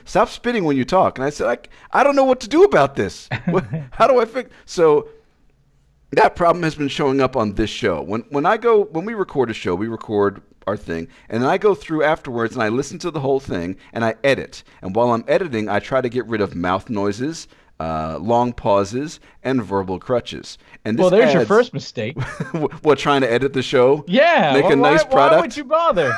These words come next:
Speaker 1: <laughs> I want a good product for people to hear.
Speaker 2: For who?
Speaker 1: Uh, our, our four hundred listeners.
Speaker 2: Yeah, uh, how much feedback have you gotten ever?
Speaker 1: Zero.
Speaker 2: Yeah, okay.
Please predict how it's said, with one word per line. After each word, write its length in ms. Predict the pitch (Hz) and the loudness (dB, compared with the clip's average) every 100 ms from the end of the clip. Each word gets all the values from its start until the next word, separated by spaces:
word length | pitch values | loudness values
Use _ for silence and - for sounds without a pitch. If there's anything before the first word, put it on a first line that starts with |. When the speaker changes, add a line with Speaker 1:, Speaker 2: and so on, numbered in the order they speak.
| - | -4
Speaker 1:
<laughs> 160 | - - 214 220 220 220 220 | -6 -4 -2 -4 -6 -10 0
I 80 | 202 | 4
want 240 | 240 262 | 6 6
a 40 | 247 | 4
good 240 | 269 240 | 0 -2
product 400 | - 247 240 202 | 4 4 4 2
for 100 | 202 | -2
people 320 | 190 180 185 | -4 -4 0
to 80 | 175 | 2
hear. 280 | 143 208 175 | 2 2 2
Speaker 2:
For 80 | - 330 | 2 2
who? 520 | 359 381 311 180 123 | 2 4 2 0 0
Speaker 1:
Uh, 40 | 117 | 2
our, 760 | 131 127 117 113 113 147 147 - - | 4 6 6 6 6 6 4 0 0
our 140 | 165 | 0
four 340 | 160 - 170 180 | 0 -2 0 2
hundred 320 | 175 165 156 | 2 2 2
listeners. 640 | 139 160 170 180 208 - - | 2 0 -4 -4 -4 -6 -12
Speaker 2:
Yeah, 340 | 180 214 254 302 | -2 2 2 2
uh, 140 | 247 233 | 0 0
how 160 | 240 | 0
much 240 | 302 285 - | 0 -4 -6
feedback 600 | - 320 254 233 175 165 | -8 -8 0 0 0 -2
have 140 | 175 | -8
you 120 | 170 | -8
gotten 420 | 175 185 170 156 170 | 0 0 0 -4 -4
ever? 380 | 202 214 143 90 113 | -2 0 -4 -6 -10
Speaker 1:
Zero. 600 | - 123 131 127 165 - _ _ - - _ | -2 2 6 4 2 -4 _ _ -20 -20 _
Speaker 2:
Yeah, 120 | 208 | -2
okay. 480 | 233 226 277 247 156 | -2 2 2 4 2